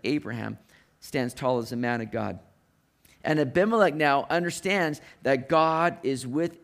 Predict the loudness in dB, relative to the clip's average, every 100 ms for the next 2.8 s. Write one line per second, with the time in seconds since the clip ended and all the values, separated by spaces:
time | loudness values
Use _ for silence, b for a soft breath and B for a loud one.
0 | 0 2 2 -2 -2 -2 -4 -4 -2 0
1 | 0 0 -4 -4 -4 -6 -12 _ _ _
2 | -10 -2 -2 2 2 2 0